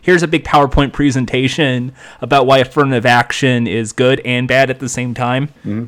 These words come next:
Speaker 1: But it does a really good job of informing the public, getting a few jokes in, and not feeling stale at all. I, I think
Speaker 2: Uh,
Speaker 1: when it comes
Speaker 2: I, I do,
Speaker 1: to
Speaker 2: I,
Speaker 1: the liberal
Speaker 2: I think he
Speaker 1: com-
Speaker 2: does the, um,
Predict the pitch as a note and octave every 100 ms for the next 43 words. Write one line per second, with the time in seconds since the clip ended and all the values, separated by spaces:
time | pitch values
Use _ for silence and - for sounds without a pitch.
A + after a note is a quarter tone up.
0 | _ - D3+ F3+ F3 F#3 E3+ C3+ C3 E3
1 | E3+ E3 C3+ C3+ C#3 C3+ A#2 A#2 - C3
2 | D#3 D#3 D#3 C3+ B2+ B2+ B2 - _ -
3 | A#2+ B2+ A#2+ A#2 D3 D3+ C3+ B2+ B2+ -
4 | B2+ B2 G2 A#2+ A2+ A#2 A#2 - _ _
5 | - B2 A2 G#2+ D2+ - A2+ G2 F2 _
6 | A2 G#2 F2 - _ G#2+ - C3+ C3+ D#3
7 | - - C#3+ C3+ - C3 B2+ B2 F3 E3
8 | B2 A#2+ C3 A#2+ - _ _ - C#3 D3+
9 | D3 D3 D#3 B2+ A#2+ A2 A2 A2 G#2 F#2+
10 | F2+ F2